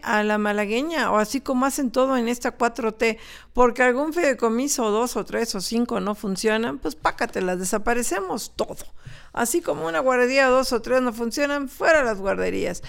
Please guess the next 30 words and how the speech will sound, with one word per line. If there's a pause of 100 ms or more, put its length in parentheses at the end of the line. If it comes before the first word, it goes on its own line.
(240)
Hay
problemas
en,
eh,
algunos
de
los
albergues
para
mujeres,
cerramos
todos
los
albergues. (320)
Hay
problemas
en
el
aeropuerto
de
la
Ciudad
de
México,
pues
cerramos
el
de
Texcoco.
O